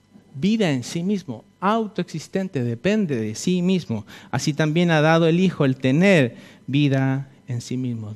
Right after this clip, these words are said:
Dios no depende de nadie. Él tiene vida en sí mismo, depende de sí mismo, autoexistente. Él es el eterno yo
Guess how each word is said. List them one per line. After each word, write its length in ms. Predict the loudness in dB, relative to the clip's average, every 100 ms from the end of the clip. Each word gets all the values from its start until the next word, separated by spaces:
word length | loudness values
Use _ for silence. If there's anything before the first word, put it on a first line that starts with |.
| -6
Dios 300 | -4 -4 -6
no 240 | -4 -4
depende 720 | -4 -4 -2 0 0 -2 -4 -8 -20 _ _ _
de 100 | 0
nadie. 420 | 0 0 -2 -6 -2
Él 300 | 2 4 4
tiene 480 | 0 -4 -4 -4 -8 -14 -12
vida 320 | -4 -4 -4
en 100 | -8
sí 140 | -8
mismo, 380 | -8 -8 -8 -10
depende 540 | -10 -4 -2 0 -2 -6 -16 -20 -20 _ -8
de 120 | -6
sí 160 | 0 0
mismo, 440 | 0 -4 -6 -8 -2
autoexistente. 1300 | 0 0 -4 -6 -6 -10 -10 -12 -12 -12 -18 -12
Él 260 | -4 -2 0
es 180 | -2 -2
el 160 | -2
eterno 600 | -2 -4 -6 -4 -6 -10 -16 _ _ _ _ -10
yo 380 | -6 -6 -8